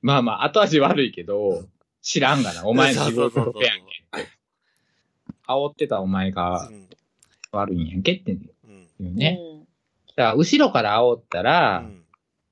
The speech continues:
Speaker 1: あれやけど、まあまあ、煽るんやったら俺は前から煽れっていう。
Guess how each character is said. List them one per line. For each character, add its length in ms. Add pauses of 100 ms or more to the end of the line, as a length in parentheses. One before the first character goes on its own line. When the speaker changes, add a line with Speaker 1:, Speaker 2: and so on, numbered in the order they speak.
Speaker 1:
あ 100
れ 100
や 80
け 120
ど、 420 (640)
ま 140
あ 40
ま 240
あ、 100
煽 120
る 80
ん 20
や 60
っ 40
た 120
ら 80
俺 160
は 80
前 260
か 160
ら 220
煽 100
れ 100
っ 80
て 140
い 240
う。 80